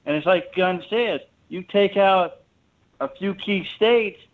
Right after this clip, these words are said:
and it's a cascading effect. You <clears throat> take out, you take out, you know, New York, uh, some of the states in the Northeast, and there's a possibility that the whole East Coast goes down,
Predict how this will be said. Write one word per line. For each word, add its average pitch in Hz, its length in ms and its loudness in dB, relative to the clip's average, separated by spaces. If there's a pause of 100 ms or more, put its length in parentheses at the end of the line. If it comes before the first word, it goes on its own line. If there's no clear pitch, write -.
(360)
and 151 120 -2
it's 156 160 -6
a 143 60 -12
cascading 185 880 0
effect. 131 520 -4 (800)
You - 120 -12
<clears throat> - 160 4
take 202 200 0
out, 180 420 0 (320)
you 156 100 -14
take 185 300 -4
out, 175 440 -2
you 165 140 -6
know, 143 360 0 (260)
New 147 240 0
York, 147 540 4 (360)
uh, - 140 -16 (540)
some 170 180 2
of 165 80 0
the 151 200 -2 (400)
states 170 280 2
in 151 80 -4
the 143 100 -2
Northeast, 151 680 -2
and 147 280 -10 (100)
there's 185 200 -2
a 190 60 0
possibility 175 880 0 (380)
that 143 160 -6
the 143 80 2
whole 175 320 2
East 170 260 -6
Coast 220 360 0
goes 135 340 -2
down, 113 400 -8